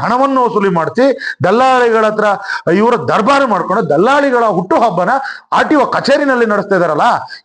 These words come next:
ಏನಾದ್ರೂ ಒಂದೇ ಒಂದು ಫೈಲ್ ಮಿಸ್ ಆದ್ರೆ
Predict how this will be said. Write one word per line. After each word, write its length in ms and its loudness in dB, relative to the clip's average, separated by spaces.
ಏನಾದ್ರೂ 360 2
ಒಂದೇ 240 2
ಒಂದು 160 0
ಫೈಲ್ 280 2
ಮಿಸ್ 320 -2
ಆದ್ರೆ 240 2